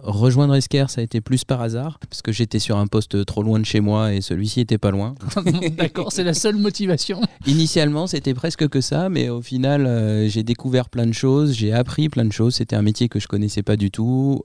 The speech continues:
Speaker 1: Travailler sur du web, euh, c'était quelque chose que j'avais jamais fait. J'étais plutôt, euh, client lourd, comme on dit.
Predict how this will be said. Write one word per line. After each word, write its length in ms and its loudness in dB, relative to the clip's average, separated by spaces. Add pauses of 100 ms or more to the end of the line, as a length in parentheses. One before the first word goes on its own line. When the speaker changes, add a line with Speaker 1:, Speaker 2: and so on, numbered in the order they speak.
Speaker 1:
Travailler 500 2
sur 320 2
du 160 0
web, 400 4
euh, 180 2
c'était 260 -4
quelque 280 -2
chose 180 -2
que 80 -2
j'avais 260 2
jamais 300 4
fait. 380 4
J'étais 240 -6
plutôt, 480 0
euh, 140 2
client 360 -2
lourd, 280 0
comme 160 -4
on 60 -2
dit. 240 0